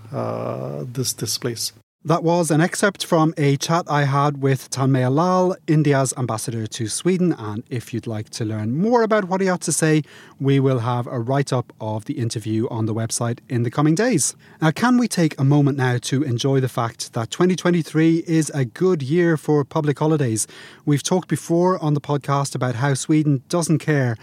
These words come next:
Speaker 2: if public holidays fall on weekends. That's just your tough luck. And last year was one of those years when the cards didn't fall nicely for weekday workers.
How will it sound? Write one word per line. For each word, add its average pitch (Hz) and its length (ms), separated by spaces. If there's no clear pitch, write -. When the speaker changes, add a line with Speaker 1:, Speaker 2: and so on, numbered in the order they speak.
Speaker 2:
if 139 280
public 139 300
holidays 131 400
fall 135 260
on 123 120
weekends. 127 520
That's 123 220
just - 320
your 131 140
tough - 320
luck. 131 240
And 127 180
last 135 340
year 147 200
was 123 240
one 139 220
of 120 80
those 127 220
years 143 320
when 123 120
the 117 80
cards 131 440
didn't 127 320
fall 131 280
nicely 131 460
for 117 180
weekday 120 400
workers. 131 480